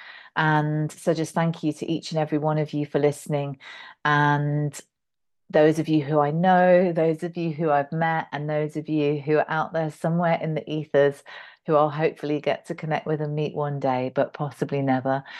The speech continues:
But we're connecting through this incredible medium of podcasting. So yeah, just hello to all of you out there and massive appreciation for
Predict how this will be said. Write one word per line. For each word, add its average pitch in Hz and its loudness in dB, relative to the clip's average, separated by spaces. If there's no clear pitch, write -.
But - 2
we're 156 4
connecting 151 -2
through 147 0
this 143 -2
incredible 143 0
medium 143 0
of 135 -2
podcasting. 131 -2
So 131 4
yeah, 131 2
just 139 -8
hello 151 6
to 170 -2
all 170 2
of 151 4
you 147 -2
out 131 -6
there 127 2
and 131 -4
massive 143 -2
appreciation 135 0
for 127 2